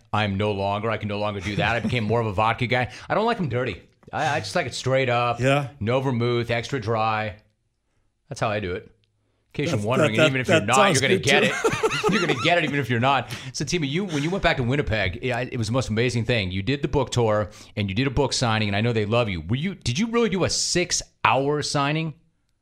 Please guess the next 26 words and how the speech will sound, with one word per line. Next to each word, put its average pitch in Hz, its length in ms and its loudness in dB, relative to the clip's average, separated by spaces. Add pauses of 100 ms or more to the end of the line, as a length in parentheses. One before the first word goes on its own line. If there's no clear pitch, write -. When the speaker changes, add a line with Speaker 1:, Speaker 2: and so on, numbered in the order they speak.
(140)
Speaker 2:
Six - 380 -8
hours. 113 400 -4
Speaker 1:
What 160 180 2
was 208 160 -2
that 190 220 2
like? 143 300 2
And 113 80 2
when 104 100 0
people 175 300 -2
come 175 180 -2
up 143 180 2
to 107 60 -2
you, 90 120 -2
dads, 117 460 0
kids, 117 540 0 (320)
moms, 117 580 2
wives, 113 840 0
ladies 113 400 0
who 123 80 -2
want 117 220 0
the 110 80 -2
bones 117 440 0
from 120 140 -2
the 110 80 -2
chicken, 117 340 -2
like, 110 160 -2